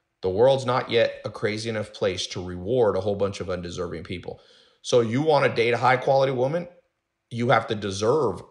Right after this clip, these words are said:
a high quality woman, which means if you ain't in the gym, you're not putting in your best, why should you get the best? You know, if you're not putting in the work on your own brain, are you a learning machine?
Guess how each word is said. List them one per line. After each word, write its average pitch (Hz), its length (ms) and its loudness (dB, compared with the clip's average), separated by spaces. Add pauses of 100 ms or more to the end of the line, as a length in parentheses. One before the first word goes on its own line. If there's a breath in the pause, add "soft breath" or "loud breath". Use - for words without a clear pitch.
a 92 60 -8
high 101 200 0
quality 90 360 -2
woman, 95 280 -10 (120)
which 98 240 -8
means 92 360 -10
if 95 140 -8
you 113 120 -4
ain't 113 160 -2
in 113 100 -4
the 110 60 -4
gym, 156 380 -2 (720)
you're 104 140 -6
not 107 180 -2
putting 117 220 0
in 117 100 -4
your 113 120 -2
best, 120 340 0
why 113 140 2
should 117 240 -8
you 123 100 -8
get 165 220 -4
the 101 60 -8
best? - 420 -8 (1900)
You 98 120 -8
know, 95 260 -4
if 110 140 -8
you're 120 100 -4
not 117 180 0
putting 113 220 2
in 107 80 -4
the 104 60 -2
work 110 300 -2
on 104 120 -2
your 101 140 -2
own 98 160 -4
brain, 113 380 -2
are 101 120 -2
you 104 180 -4
a - 20 0
learning 101 360 -4
machine? 147 520 -6